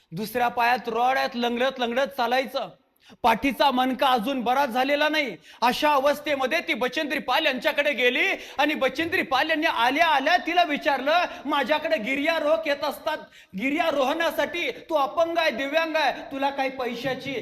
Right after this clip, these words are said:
तुला काही दुसरी काही मदत पाहिजे का?" तर बचेंद्री पालला तिनं सांग-, अरुणिमानं सांगितलं, "मला कुठल्याच प्रकारची मदत नको, मला माउंट एव्हरेस्ट शिखर सर करायचंय."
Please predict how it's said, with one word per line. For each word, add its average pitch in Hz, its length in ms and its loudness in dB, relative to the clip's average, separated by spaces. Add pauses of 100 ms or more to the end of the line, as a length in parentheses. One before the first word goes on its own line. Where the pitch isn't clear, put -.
(200)
तुला 254 180 -4
काही 262 180 -4
दुसरी 240 320 -8
काही 269 160 -2
मदत 254 400 0
पाहिजे 254 260 -4
का?" 294 260 -2 (240)
तर 339 100 2
बचेंद्री 262 520 -4
पालला 320 380 0
तिनं 302 260 -6
सांग-, 254 280 -6
अरुणिमानं 277 520 -2
सांगितलं, 254 480 -6 (320)
"मला 285 160 0
कुठल्याच 285 380 -4
प्रकारची 285 480 -4
मदत 262 360 -6
नको, 254 280 -4
मला 247 220 -4
माउंट 226 320 -6
एव्हरेस्ट 214 380 -6
शिखर 196 240 -12
सर 180 260 -12
करायचंय." 151 440 -12